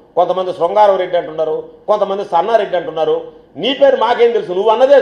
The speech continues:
సోమిరెడ్డి అంటే తెలుసు, కానీ నీ ఇంటి పేరు తెలుసా?" అంటే ఈ పేర్లన్నీ ఉన్నాయి కాబట్టి దాంట్లో ఏ పేరు నువ్వు చెప్తే తెలుస్తుంది, మాకేంటి తెలుస్తుంది?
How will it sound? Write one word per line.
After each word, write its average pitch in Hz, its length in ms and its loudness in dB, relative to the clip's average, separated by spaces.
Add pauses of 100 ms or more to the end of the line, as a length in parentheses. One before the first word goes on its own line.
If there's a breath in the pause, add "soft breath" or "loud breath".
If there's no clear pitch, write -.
సోమిరెడ్డి 233 380 0
అంటే 202 120 -10
తెలుసు, 208 220 -6
కానీ 208 160 -2 (280)
నీ 196 80 -2 (100)
ఇంటి 233 120 -6
పేరు 240 180 6
తెలుసా?" 214 220 0
అంటే 233 140 -4
ఈ 202 140 -8
పేర్లన్నీ 247 520 2
ఉన్నాయి 233 280 0
కాబట్టి 220 380 0 (400)
దాంట్లో - 340 6
ఏ 214 160 8 (100)
పేరు 269 240 8
నువ్వు 277 220 -2
చెప్తే 311 200 0
తెలుస్తుంది, 131 460 -10 (640)
మాకేంటి 233 380 0
తెలుస్తుంది? 202 340 -2